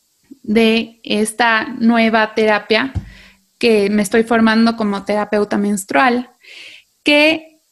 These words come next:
le ayuda a la mujer a poder aprovechar todo su ciclo de mejor manera.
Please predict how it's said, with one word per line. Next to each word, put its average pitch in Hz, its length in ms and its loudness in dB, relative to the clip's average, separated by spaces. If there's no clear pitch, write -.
le 262 120 4
ayuda 269 500 4
a 220 60 2
la 214 160 0
mujer 226 720 0
a 233 180 -4
poder 254 280 4
aprovechar 262 960 0
todo 269 420 2
su 226 220 -4
ciclo 247 720 -2
de 240 160 2
mejor 233 400 2
manera. 220 500 0